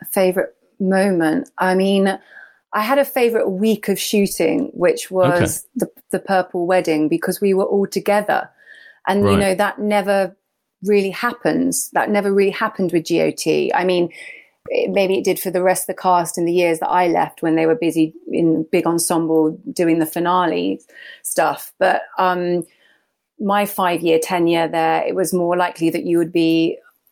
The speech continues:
Speaker 1: as you say, in a one-to-one or in, in a smaller scene. So to do a big sequence like that over the course of a week, I think we were, like, a week and a half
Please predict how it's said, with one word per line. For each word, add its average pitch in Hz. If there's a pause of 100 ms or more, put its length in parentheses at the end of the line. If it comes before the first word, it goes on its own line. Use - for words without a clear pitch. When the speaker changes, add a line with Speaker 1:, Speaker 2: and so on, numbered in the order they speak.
(160)
Speaker 1:
as 175
you 180
say, 175
in 165
a 165
one-to-one 160
or 165
in, 170
in 165
a 165
smaller 170
scene. 165
So 175 (460)
to 196
do 196
a 190
big 175
sequence -
like 180
that 180
over 170
the 170
course 180
of 180
a 175
week, 185
I 180
think 180
we 180
were, 180
like, 175
a 170
week 180
and 180
a 170
half 175